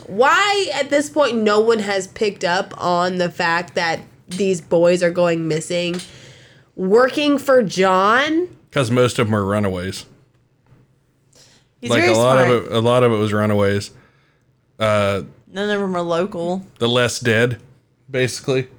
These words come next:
Speaker 1: Mm-hmm.
Speaker 2: So, prostitutes, uh, runaways.
Speaker 1: Transients.
Speaker 2: Transients, yeah.
Speaker 1: Still.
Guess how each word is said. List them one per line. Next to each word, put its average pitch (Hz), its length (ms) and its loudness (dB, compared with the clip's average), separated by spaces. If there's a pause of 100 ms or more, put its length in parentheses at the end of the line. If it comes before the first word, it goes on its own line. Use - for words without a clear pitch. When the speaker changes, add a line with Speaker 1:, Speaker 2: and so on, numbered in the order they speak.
(220)
Speaker 1:
Mm-hmm. 175 380 -12
Speaker 2:
So, 104 520 0 (600)
prostitutes, 120 1000 -2 (840)
uh, 90 240 -4
runaways. 113 840 0
Speaker 1:
Transients. 175 880 -6
Speaker 2:
Transients, 107 840 -4 (100)
yeah. 101 320 -6
Speaker 1:
Still. - 680 -10